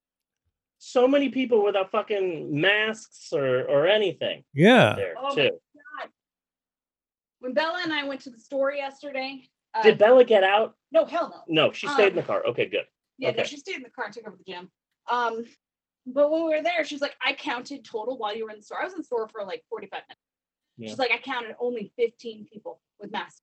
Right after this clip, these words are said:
Speaker 1: Damn.
Speaker 3: And there was a shit ton of people there. Like, crazy amount of people. Like, I just don't understand.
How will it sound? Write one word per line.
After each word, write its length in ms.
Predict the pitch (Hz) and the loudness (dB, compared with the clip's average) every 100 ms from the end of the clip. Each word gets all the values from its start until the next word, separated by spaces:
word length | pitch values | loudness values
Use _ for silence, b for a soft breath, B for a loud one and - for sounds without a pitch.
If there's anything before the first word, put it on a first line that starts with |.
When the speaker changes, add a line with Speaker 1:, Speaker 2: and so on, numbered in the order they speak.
| _ _ _ | _ _ _
Speaker 1:
Damn. 480 | 208 247 254 226 160 | -14 -10 -10 -10 -4
Speaker 3:
And 120 | 269 | -2
there 100 | 294 | -2
was 160 | 311 262 | -6 -8
a 40 | |
shit 300 | 202 - 277 - | -10 -12 -14 -16
ton 120 | 269 | -14
of 60 | |
people 240 | 240 311 - | -12 -14 -16
there. 100 | - _ _ _ - 226 | -20 _ _ _ -6 -6
Like, 180 | 214 _ _ _ _ - | -6 _ _ _ _ -20
crazy 380 | 349 349 320 311 | -16 -14 -10 -10
amount 240 | 294 277 | -8 -10
of 80 | 262 | -10
people. 380 | 311 311 - - _ - - _ _ _ _ _ _ | -12 -12 -14 -20 _ -20 -20 _ _ _ _ _ _
Like, 340 | 254 262 254 - _ _ _ _ - | -10 -8 -8 -12 _ _ _ _ -14
I 80 | 381 | -14
just 180 | 415 - | -12 -8
don't 160 | 480 | -8
understand. 600 | 508 508 508 587 508 208 | -6 -8 -6 -8 -8 -12